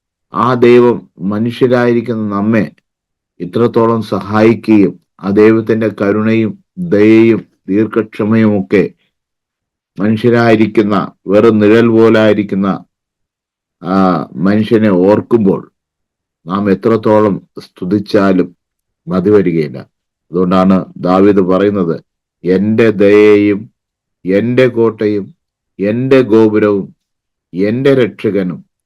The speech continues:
എന്റെ പരിചയും ഞാൻ പ്രത്യാശ വച്ചിരിക്കുന്ന ദൈവവും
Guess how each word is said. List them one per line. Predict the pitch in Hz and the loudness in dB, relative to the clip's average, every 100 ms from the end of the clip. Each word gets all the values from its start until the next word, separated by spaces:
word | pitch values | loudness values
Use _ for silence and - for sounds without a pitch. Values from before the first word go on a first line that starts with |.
| _ _ 67 | _ _ -10
എന്റെ | 82 98 110 120 | -4 -2 2 0
പരിചയും | 104 104 98 98 90 82 _ _ _ _ _ | 2 0 2 0 0 -4 _ _ _ _ _
ഞാൻ | 101 127 135 | -6 -4 -4
പ്രത്യാശ | 104 101 131 135 147 156 147 | -6 -6 0 2 2 2 2
വച്ചിരിക്കുന്ന | 131 120 - 110 101 101 104 | 2 0 -2 -4 -4 -4 0
ദൈവവും | 98 101 95 92 71 | 2 2 2 -2 -4